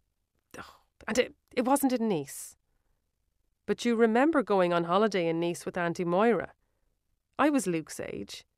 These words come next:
"I do." "Well, there you go," Lorna said. "We, I, I saw a man drop dead on the beach there." Through the window, Lorna could see the men coming back up the garden.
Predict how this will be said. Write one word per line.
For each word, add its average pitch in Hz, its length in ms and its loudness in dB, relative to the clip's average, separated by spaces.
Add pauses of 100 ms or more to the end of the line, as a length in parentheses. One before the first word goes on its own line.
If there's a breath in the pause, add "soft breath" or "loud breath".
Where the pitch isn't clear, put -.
(760)
"I 180 260 -4 (180)
do." 175 540 -10 (1000)
"Well, 254 180 -4
there 196 200 -2
you 175 160 -2
go," 156 420 -6
Lorna 165 340 -6
said. 165 400 -12 (600)
"We, 240 340 0 (800)
I, 170 480 -2 (840)
I 175 340 2
saw 160 300 -4
a 160 60 -2
man 156 280 -2
drop 160 240 -4
dead 170 200 -2
on 160 100 -2
the 160 60 -4
beach 160 360 -12
there." - 300 -14 (1900)
Through 247 220 2
the 208 100 2
window, 190 340 2
Lorna 175 360 2
could - 140 -14
see - 120 -4
the 175 120 0
men 170 340 0
coming 170 340 -2
back 170 240 -8
up 180 160 -8
the 185 80 -10
garden. 180 500 -6